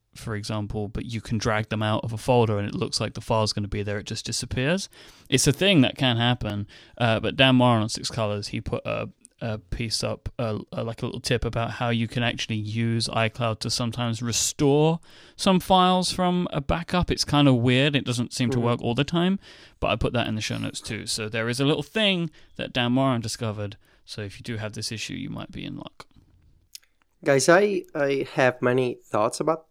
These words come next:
Speaker 2: backups and iCloud and Dropbox. Can I just confess everything to you two?
Speaker 1: Uh, yep.
Speaker 2: Okay. So let's just go. Uh, okay. So I don't back up my Mac anywhere, and don't go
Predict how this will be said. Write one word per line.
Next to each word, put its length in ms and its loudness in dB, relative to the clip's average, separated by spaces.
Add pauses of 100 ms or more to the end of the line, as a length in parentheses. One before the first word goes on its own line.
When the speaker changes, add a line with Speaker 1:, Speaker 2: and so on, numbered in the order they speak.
(120)
Speaker 2:
backups 420 2
and 220 2
iCloud 240 0
and 300 -4
Dropbox. 600 -4 (420)
Can 160 2
I 60 6
just 280 0 (1000)
confess 760 -2 (120)
everything 440 -2
to 120 -4
you 160 -2
two? 300 -4 (160)
Speaker 1:
Uh, 280 -10 (680)
yep. 140 0
Speaker 2:
Okay. 300 -4 (600)
So 540 8
let's 380 6
just 380 -4
go. 300 8
Uh, 220 0 (320)
okay. 300 -4 (320)
So 120 8
I 80 10
don't 320 10 (100)
back 240 6
up 160 0
my 160 2
Mac 340 -2 (340)
anywhere, 580 6
and 400 10
don't 240 12
go 280 8